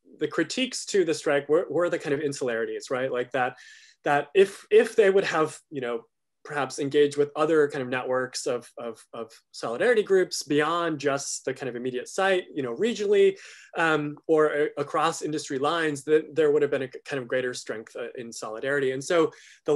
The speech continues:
lesson there is that the kind of history was lost and then kind of, you know, reproduces itself over and over again. Um, so then how, I guess the question is, like, how do you maintain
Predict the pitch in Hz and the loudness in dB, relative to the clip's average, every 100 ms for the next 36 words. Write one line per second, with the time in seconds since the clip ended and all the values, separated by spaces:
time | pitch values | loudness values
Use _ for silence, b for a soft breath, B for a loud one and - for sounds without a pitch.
0 | 196 240 208 180 165 160 160 147 143 135 | 2 2 0 2 4 2 0 -2 -2 -6
1 | 139 127 208 214 190 151 139 135 139 196 | -6 -2 -2 -2 -2 0 0 -2 -2 -2
2 | 208 165 151 147 135 127 - _ - 123 | -4 -4 -4 -4 -6 -6 -8 _ -12 -10
3 | 113 139 170 170 143 147 143 123 117 120 | -8 -4 -4 -4 -6 -6 -6 -12 -8 -8
4 | 110 - 120 110 110 123 120 110 - - | -8 -8 -8 -10 -10 -8 -8 -8 -16 -20
5 | b b b 160 156 175 185 170 - 180 | b b b -4 -2 0 0 -2 -6 -6
6 | 196 214 214 214 - - 151 147 165 147 | -2 0 0 -2 -6 -14 -8 -6 -6 -6
7 | - 180 - 143 131 127 - 170 180 156 | -8 -8 -6 -6 -6 -8 -6 -4 -4 -2
8 | 156 151 143 147 143 151 156 | -2 -4 -8 -6 -4 -4 -6